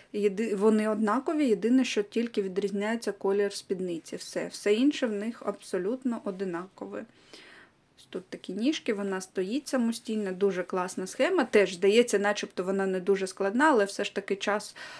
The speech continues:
забирає, тому що ці всі квіти, кожну квіточку зв'яжи, зший, потім приший,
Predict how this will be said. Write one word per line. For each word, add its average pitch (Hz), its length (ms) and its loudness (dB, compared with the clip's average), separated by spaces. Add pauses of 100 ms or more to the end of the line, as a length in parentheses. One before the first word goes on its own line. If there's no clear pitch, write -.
(140)
забирає, 208 600 4
тому 202 260 2
що 185 380 0
ці - 140 -4
всі 175 200 -6
квіти, 262 520 0
кожну 190 360 0
квіточку 185 580 -4
зв'яжи, 180 640 0
зший, 262 720 2
потім 185 520 -2 (280)
приший, 262 800 4